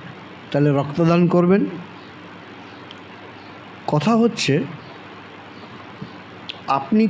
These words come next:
কি দেবেন? আপনার কাছে যা আছে, তাই আপনি দিন। তো যেমন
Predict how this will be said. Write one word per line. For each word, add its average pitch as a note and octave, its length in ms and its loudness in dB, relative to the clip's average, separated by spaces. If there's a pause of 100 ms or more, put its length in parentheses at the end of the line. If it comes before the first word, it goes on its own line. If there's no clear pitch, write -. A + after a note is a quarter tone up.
কি A3+ 160 6
দেবেন? F#3 400 8 (2000)
আপনার F#3 340 4
কাছে G3 240 4
যা E3+ 220 4
আছে, G3 320 4
তাই G3 200 4
আপনি F#3 180 6
দিন। D3 540 6 (2250)
তো G3 100 6
যেমন G#3 440 6